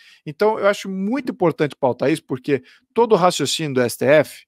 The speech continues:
é dizendo, "Ah, isso aí tá interferindo no, no, no,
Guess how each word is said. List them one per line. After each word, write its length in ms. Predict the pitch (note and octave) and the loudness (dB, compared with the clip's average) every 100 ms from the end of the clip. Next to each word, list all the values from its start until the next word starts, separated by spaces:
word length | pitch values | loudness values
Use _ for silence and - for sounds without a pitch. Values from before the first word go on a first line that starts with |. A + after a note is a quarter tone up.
| _ _ _ | _ _ _
é 80 | C#3 | -6
dizendo, 220 | C3+ D#3 | -4 0
"Ah, 140 | F#3 G3 | 2 2
isso 140 | - | 0
aí 140 | G3 | -4
tá 320 | G#3 G3 G3 F3 | 0 4 4 2
interferindo 920 | - G3 - G3+ F3+ G3+ B3 A3+ A3 | 0 0 0 -4 -2 -4 -6 -8 -6
no, 140 | G3+ | -6
no, 140 | F3 | -6
no, 300 | E3+ E3+ E3 | -6 -6 -8